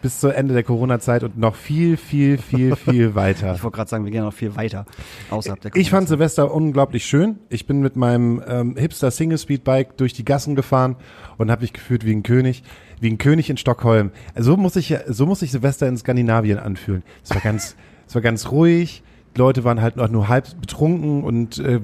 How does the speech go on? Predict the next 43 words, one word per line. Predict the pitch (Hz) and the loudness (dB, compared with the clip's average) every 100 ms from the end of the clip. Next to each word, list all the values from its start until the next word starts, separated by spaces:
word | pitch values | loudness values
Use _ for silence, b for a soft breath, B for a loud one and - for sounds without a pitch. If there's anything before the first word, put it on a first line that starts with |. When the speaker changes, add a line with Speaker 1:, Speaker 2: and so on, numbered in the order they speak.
| 98 | -2
Speaker 1:
ganz | 127 190 - | -2 -2 -2
wenig | 156 - | -4 0
Chaoten, | 143 131 165 151 | 0 2 0 -2
äh, | 139 143 139 139 - | -2 -2 -2 -10 -6
waren | 131 131 135 131 | -2 -2 -2 -4
irgendwie | 135 123 | -4 -4
unterwegs. | 135 123 120 123 - B B | -2 0 2 0 -2 B B
Und | 117 107 120 | -4 0 2
dann | 127 127 | 2 2
haben | 117 117 113 - - - | 2 2 -2 -6 -8 -2
Punkt | 165 160 | -2 -2
zwölf | - 127 131 | 0 2 2
nochmal | 123 110 110 - | 0 0 -2 -2
alle, | 120 131 127 - | 0 2 2 0
äh, | - 113 | 0 2
Fähren | 107 123 127 127 123 | 2 0 2 2 -2
und, | - 110 110 - | -2 -2 -4 0
äh, | 110 104 107 | 2 2 0
Schiffe | - 139 - 127 123 120 | -2 -2 0 0 0 -4
getutet, | 117 120 123 117 - - | -6 -4 0 -2 -2 -6
gehupt, | 120 107 123 - - B B B _ | 0 2 0 -2 -14 B B B _
ge-, | - 107 107 104 - _ - | 2 6 6 4 0 _ -10
wie, | 139 113 95 | -8 -6 -6
wie, | 107 - | -6 -4
wie | 95 | 0
heißt | 110 - | 0 0
denn | |
das | 160 | -2
eigentlich, | 113 98 110 | -2 -2 0
wenn | 101 | 0
Speaker 2:
Getrötet? | 98 101 110 - 233 - | -2 -2 -4 -4 -8 -2
Speaker 1:
Getrötet? | 175 - 123 131 127 98 | -2 2 2 2 -4 -2
Wie | 101 | 0
wenn | 101 | 2
so | 104 | 0
ein, | 107 | -2
Speaker 2:
Weiß | 165 | -2
ich | 107 | 0
Speaker 1:
wenn | 107 | 0
Speaker 2:
nicht. | 104 | 0
Speaker 1:
so | |
ein | 104 | -2
Schiff | 98 - 107 - | -2 -2 -2 -6